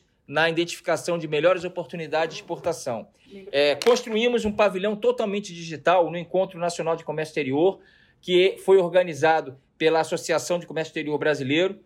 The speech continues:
e realizamos ações em formato híbrido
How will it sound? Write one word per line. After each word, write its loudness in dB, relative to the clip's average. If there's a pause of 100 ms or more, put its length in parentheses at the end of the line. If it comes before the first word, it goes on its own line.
(300)
e -4
realizamos 0
ações -2
em -8
formato -2
híbrido -6